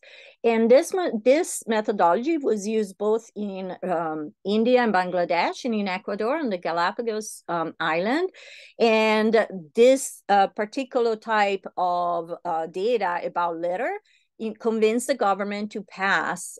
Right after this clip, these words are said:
uh, a nationwide single-use plastic ban. So that's obviously a great result.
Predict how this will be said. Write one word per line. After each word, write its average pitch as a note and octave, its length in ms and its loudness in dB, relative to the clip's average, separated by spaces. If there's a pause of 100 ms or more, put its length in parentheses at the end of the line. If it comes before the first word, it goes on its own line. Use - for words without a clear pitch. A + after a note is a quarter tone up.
uh, E3+ 260 4
a F3+ 120 -2
nationwide F#3+ 920 2
single-use A3 720 -2
plastic E3+ 540 -8
ban. - 280 -8 (1300)
So F3+ 340 4
that's G3+ 300 2
obviously G3 400 0
a F3 140 -8
great D#3+ 180 0
result. - 540 -8